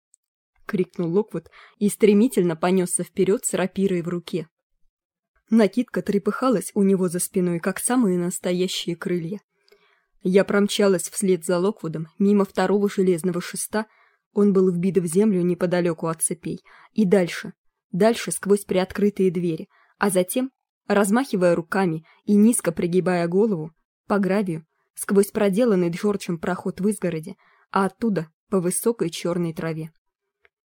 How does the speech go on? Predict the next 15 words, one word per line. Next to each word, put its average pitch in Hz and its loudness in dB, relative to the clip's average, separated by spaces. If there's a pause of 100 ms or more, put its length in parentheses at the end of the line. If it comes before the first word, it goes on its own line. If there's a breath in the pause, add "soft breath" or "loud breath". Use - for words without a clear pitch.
(340)
Мы 220 8
бежали 226 2
и 220 0
бежали 214 0
по 165 -6
полю, 165 -6 (300)
но 196 2
так 220 -2
и - 4
не 196 4
услышали 196 -2
за 160 -4
спиной 190 0
признаков 175 -6
погони. 165 -6